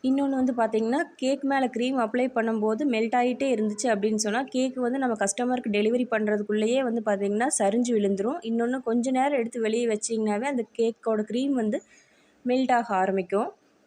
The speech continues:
இன்னொன்னு, நீங்க க்ரீமை வந்து பீட் பண்ணும்போது இந்த மாதிரி ஒரு சில்வர் போசியில வந்து யூஸ் பண்ணி பீட் பண்ணுங்க. அப்பதான் வந்து சீக்கிரம் அந்த சில்னஸ் வந்து அவ்வளோ ரொம்ப நேரம் தாக்கு பிடிக்கும். க்ரீமை வந்து பீட் பண்றதுக்கு ஒரு பத்து நிமிஷத்துக்கு முன்னாடி ஃப்ரிட்ஜில் எடுத்து வச்சிருங்க. அந்த ராடையும், பீட்டிங் ராடையும், போசியும் வந்து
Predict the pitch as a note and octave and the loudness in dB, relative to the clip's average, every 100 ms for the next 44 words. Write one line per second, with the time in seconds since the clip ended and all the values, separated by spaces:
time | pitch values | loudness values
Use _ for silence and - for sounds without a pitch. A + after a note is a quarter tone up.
0 | _ _ _ _ _ B3 B3+ C4+ D4 D4+ | _ _ _ _ _ 0 0 0 0 2
1 | A#3+ G#3+ A#3 C#4 D4 C4 C4+ B3 A#3 B3 | 2 0 0 0 0 0 0 0 -2 -2
2 | C#4 B3 A3+ A3 C#4+ C4 A3+ A#3 C#4+ B3 | -2 0 2 0 0 0 0 0 0 0
3 | A3 A#3 A3+ C#4 C#4 A3 G#3+ A3+ G#3 A#3 | -2 -4 -2 -2 -2 -4 -2 -2 0 -2
4 | B3+ A3 G#3+ A3 B3+ G#3 G#3 G#3 G3 F#3+ | -2 -4 -2 -2 0 0 0 0 0 0
5 | A3 - G3+ F#3+ A#3+ C#4 A#3+ B3+ - B3+ | -2 -4 -8 -4 -4 -2 -2 -6 -4 -6
6 | C4+ B3 G#3 - A#3+ B3+ C4 A#3 A3 A#3 | -4 -4 -4 0 0 0 0 0 0 0
7 | C#4+ A3 G#3 - G#3+ A3 A3+ A#3+ C#4+ G#3 | 0 2 0 -2 -2 0 0 -2 -2 -4
8 | G3+ G#3 G3+ F#3+ G3+ G4 - - - _ | -4 -2 -2 2 0 0 -8 -20 -20 _
9 | _ A#3+ C4+ C#4+ C4+ B3 B3+ A#3 B3 B3+ | _ -4 0 0 0 -2 0 -2 -2 -2
10 | B3 A#3+ B3+ A#3+ G#3+ G3 G#3+ A3+ A3 D4 | -2 -2 0 0 0 0 0 0 -2 -2
11 | G#3 A3 A3 B3 - A3+ F#3+ B3 G#3+ G#3 | 0 2 2 0 -2 -4 -2 -2 -2 0
12 | G#3 G3+ G3+ F#3+ A3+ F4+ A3 G#3 G#3 G#3+ | 0 0 -2 -2 -2 -4 -2 0 2 2
13 | A#3 B3+ A#3 A3+ A#3+ B3+ G#3+ G#3 G#3 A#3+ | 2 0 0 -2 -2 -2 0 2 0 -2
14 | F#4+ - A3 A3+ A#3 B3+ A3 A#3 | -4 -4 -4 -2 -4 -2 -2 -4